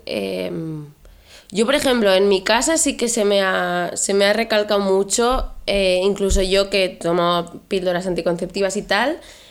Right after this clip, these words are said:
em, cuando no he estado en pareja estable, mi madre me ha dicho mucho en plan,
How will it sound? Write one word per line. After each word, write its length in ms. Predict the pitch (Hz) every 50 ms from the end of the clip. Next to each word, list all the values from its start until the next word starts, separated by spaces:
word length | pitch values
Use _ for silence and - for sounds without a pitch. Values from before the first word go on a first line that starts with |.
| - - - - - _ _
em, 640 | 226 220 214 208 202 190 190 180 180 175 175 175 175
cuando 260 | - 190 190 185 175
no 80 | 180 185
he 40 | 190
estado 340 | 196 - 214 202 196 196
en 160 | 196 202 202 190
pareja 320 | 196 196 190 190 190 202
estable, 640 | 190 196 - 208 202 202 202 208 214 247 269 277 240
mi 120 | 202 202
madre 360 | 196 180 170 185 190 208 233
me 80 | 233 202
ha 40 | 185
dicho 280 | 190 - 202 - 214
mucho 300 | 190 190 190 196 185 -
en 80 | 190 190
plan, 220 | 175 170 165 165